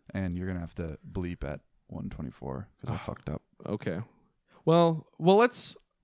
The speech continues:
Speaker 2: let's talk about that right now. Okay, so we'll, okay, I'm looking at where we're at right now. So the future and this episode as well. So, you know, like we said, we're a little superstitious here.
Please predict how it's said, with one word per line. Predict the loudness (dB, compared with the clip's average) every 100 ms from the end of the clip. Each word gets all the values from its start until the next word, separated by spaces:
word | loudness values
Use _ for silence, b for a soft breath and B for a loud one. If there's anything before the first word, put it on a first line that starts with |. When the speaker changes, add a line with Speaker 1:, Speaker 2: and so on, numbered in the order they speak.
| _ _ _
Speaker 2:
let's | 0 4
talk | 2 4
about | 4 6
that | 6
right | 6 4
now. | 4 -2 -4 -4 0
Okay, | 2 0 -4
so | 0 0 0 4
we'll, | 6 6 2 -14 _ _ _ _ _ -2
okay, | 0
I'm | 2 2
looking | 2 4
at | 4
where | 6
we're | 6
at | 6
right | 6 4
now. | 2 0
So | 2 4 4 4 -2 _ _ _ _ _ -2
the | 4
future | 6 6 4 0 -2 _ _ 0
and | 4 6 6 4
this | 2 4
episode | 2 4 6 6
as | 8
well. | 6 6
So, | 6 4 6
you | 4
know, | 2 2
like | 0 0
we | -2
said, | 2 2
we're | 4 4 2
a | 0 -2
little | -2 -2
superstitious | -2 -4 -4 -4 -2 -2 -2 2
here. | 2 2